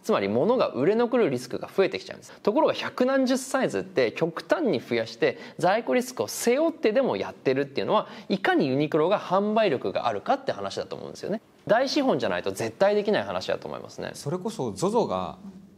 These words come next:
Speaker 2: いろんな、あの、マスカスタマイゼーションとか言って、
Speaker 1: はいはい。
Speaker 2: いろんなサイズを出しましたけど。
Speaker 1: はい、サイズの展開が千サイズあるみたいなことをやりましたけど、おそらくとんでもない在庫になってるんじゃないのかなと思いますね。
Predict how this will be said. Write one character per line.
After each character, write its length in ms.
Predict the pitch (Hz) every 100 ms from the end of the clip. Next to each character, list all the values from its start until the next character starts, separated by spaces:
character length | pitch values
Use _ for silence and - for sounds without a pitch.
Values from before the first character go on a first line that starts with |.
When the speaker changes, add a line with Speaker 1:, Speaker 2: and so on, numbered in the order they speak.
| - -
Speaker 2:
い 80 | 120
ろ 100 | 127
ん 100 | 123
な、 280 | 120 117 -
あ 120 | 113
の、 120 | 104 107
マ 140 | 131
ス 160 | 147 -
カ 100 | 104
ス 80 | -
タ 120 | 139
マ 140 | 139
イ 60 | 127
ゼ 160 | 131
ー 40 | 120
シ 100 | -
ョ 60 |
ン 100 | 87
と 120 | - -
か 100 | 85
言 80 |
っ 20 | -
て、 60 |
Speaker 1:
は 80 | 147
い 100 | 92
は 140 | 110
い。 100 | 95 -
Speaker 2:
い 60 |
ろ 100 | 127
ん 60 | 165
な 80 | 160
サ 140 | 156
イ 80 | 156
ズ 80 | 147
を 80 | 139
出 100 | 120
し 100 | 139
ま 80 | 131
し 60 |
た 80 | -
け 140 | - 92
ど。 100 | 156
Speaker 1:
は 100 | 123
い、 60 |
サ 160 | - 147
イ 60 |
ズ 60 | 147
の 140 | 151
展 180 | 147 143
開 140 | 139 127
が 80 |
千 260 | 127 160 185
サ 180 | 185 196
イ 60 |
ズ 120 | 107 92
あ 60 |
る 80 | 87
み 80 | 82
た 80 | 85
い 20 |
な 80 | 90
こ 60 |
と 40 | 92
を 40 |
や 100 | 95
り 80 | 117
ま 140 | 147
し 60 | 139
た 80 | -
け 100 | 90
ど、 240 | 95 90 - - -
お 140 | 170
そ 180 | 175 269
ら 100 | 247
く 160 | 180 127
と 160 | - 208
ん 100 | 240
で 80 |
も 80 | 233
な 100 | 233
い 60 | 135
在 160 | 113
庫 100 | 113
に 60 | 110
な 80 | 110
っ 40 |
て 100 | 110
る 80 | 92
ん 40 |
じ 60 | 90
ゃ 40 |
な 100 | 87
い 20 | 87
の 80 |
か 120 | 87 92
な 180 | 98
と 120 | 95 92
思 160 | 87
い 40 | 87
ま 100 | 90
す 140 | 85
ね。 240 | 87 82